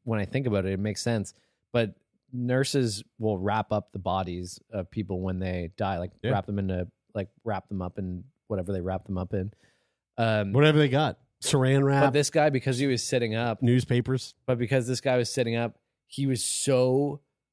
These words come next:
Speaker 1: like, after, I don't know, an hour or two, he was
Speaker 2: How
Speaker 1: so
Speaker 2: long does it take for rigor mortis to
Speaker 1: It was
Speaker 2: kick in?
Speaker 1: fast. Like, it was pretty fast, apparently.
Speaker 2: Wow.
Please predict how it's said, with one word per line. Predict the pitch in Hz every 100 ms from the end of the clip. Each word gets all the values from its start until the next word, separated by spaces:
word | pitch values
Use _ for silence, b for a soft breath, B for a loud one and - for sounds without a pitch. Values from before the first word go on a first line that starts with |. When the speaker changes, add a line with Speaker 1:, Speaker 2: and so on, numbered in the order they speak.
| _ _
Speaker 1:
like, | 113 110
after, | 104 120 - 117 104 82
I | 101
don't | 104
know, | 95
an | 95
hour | 92 104
or | 104
two, | 98 104 92 110 - _ _ _
he | 123
was | 120
Speaker 2:
How | 196
Speaker 1:
so | 190
Speaker 2:
long | 214
does | 262 -
it | 127
take | 240
for | -
rigor | 127 165 143
mortis | 143 214 -
to |
Speaker 1:
It | -
was | 131 107
Speaker 2:
kick | 82
in? | 76
Speaker 1:
fast. | - 104 113 - - -
Like, | 110 120
it |
was | 120 110
pretty | - 127
fast, | 107 101 107 -
apparently. | 101 95 85 85 104 -
Speaker 2:
Wow. | 107